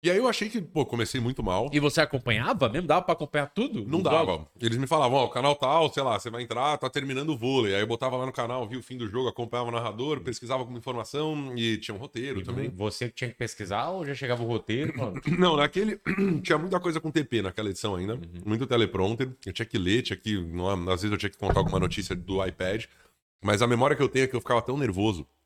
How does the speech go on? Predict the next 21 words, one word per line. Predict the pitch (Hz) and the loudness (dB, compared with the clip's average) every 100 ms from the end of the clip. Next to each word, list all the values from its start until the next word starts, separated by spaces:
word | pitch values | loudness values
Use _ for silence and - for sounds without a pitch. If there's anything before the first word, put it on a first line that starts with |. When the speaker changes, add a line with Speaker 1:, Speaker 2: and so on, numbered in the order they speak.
| _ _ _ _ _ | _ _ _ _ _
Speaker 1:
que | 117 | 0
o | |
meu | 104 98 | 2 2
dedo | 110 123 | 2 0
suava | - 107 95 110 104 | -2 -2 0 0 -2
muito, | 92 110 127 101 | -4 -2 -2 -2
eu | 101 | -2
não | |
conseguia | 101 113 98 117 | -2 -2 2 2
deslizar | 113 113 98 110 | 2 0 0 0
a | |
mão | 110 113 | -2 -4
no | 107 | -6
iPad, | - 98 90 | -4 -2 -2
não | 98 | -2
passava | 104 98 104 98 | -4 -2 0 0
as | 82 | -2
coisas, | - 90 87 | -2 0 2
era | 98 127 | 2 2
terrível, | 131 95 73 | 0 0 -2
assim. | 71 | -8